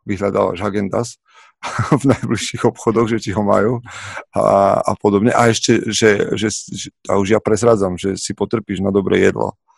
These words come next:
Ale to nie je až také absurdné, no. Ale neviem, do akej miery to, a, zvládaš, že kde už je tá hranica <laughs> toho, že si, že si mimo. Ale OK. A, chcem, keby,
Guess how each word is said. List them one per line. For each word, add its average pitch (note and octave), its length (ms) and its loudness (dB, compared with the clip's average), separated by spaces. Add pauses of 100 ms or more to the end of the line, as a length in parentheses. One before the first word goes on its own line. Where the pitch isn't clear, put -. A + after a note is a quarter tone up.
(220)
Ale G2 120 2
to B2+ 160 2
nie A#2+ 80 6
je G2+ 80 4
až - 60 -8 (100)
také - 80 -4
absurdné, G2 560 0
no. F2+ 200 2
Ale A2+ 200 2
neviem, C3 240 4
do A2 80 8
akej G#2+ 280 2
miery G2 360 2
to, F#2 320 -2 (480)
a, G2 200 0
zvládaš, F#2+ 680 2
že G2 240 0
kde G2+ 160 2
už F#2 100 0 (100)
je - 40 -10
tá F#2 160 -6
hranica G2 320 0 (120)
<laughs> - 140 -12
toho, B2+ 140 2
že A2 160 -2
si, - 180 -4 (140)
že - 160 -12
si A2+ 160 -6
mimo. G#2 320 0 (800)
Ale C3+ 280 8
OK. C#3+ 360 6 (400)
A, G#2+ 420 6 (760)
chcem, F#3+ 280 2 (480)
keby, D3+ 400 0